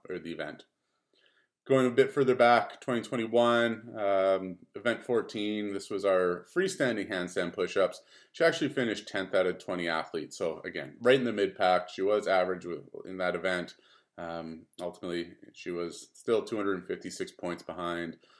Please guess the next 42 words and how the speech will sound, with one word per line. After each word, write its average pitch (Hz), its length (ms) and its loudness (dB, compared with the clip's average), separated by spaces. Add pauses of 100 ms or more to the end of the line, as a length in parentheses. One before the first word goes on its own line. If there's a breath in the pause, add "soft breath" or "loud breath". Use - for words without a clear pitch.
(260 soft breath)
uh, 82 380 -8 (320)
Tia. 98 280 2
So 110 140 -6
even 101 240 -2
if 82 80 -6
she 82 140 -12
did 80 180 -2
win 82 140 -8
the 80 160 -4
event, 80 460 -8 (360)
it - 80 -20
really 90 220 -2
wouldn't 85 260 -4
have 78 80 -12
made 78 160 -8
a 76 60 -10
difference 69 340 -16
there. 52 220 -10
So 98 300 0 (280 loud breath)
looking 156 300 4
back, 135 480 8
last 120 260 4
two - 80 -6
years, 101 520 2 (640)
all 143 200 8
that's 143 240 10
been 120 160 0
said 107 260 4
about 101 420 4
Laura 98 220 -2
Horvath 95 400 4
and 92 180 -4
her 92 60 -4
handstand 90 400 -4
push-ups, 87 540 -2
it's 95 240 -14
only 127 320 2
impacted 98 520 0
her 90 380 0
a 87 80 -10
single 117 340 0
position 90 640 -4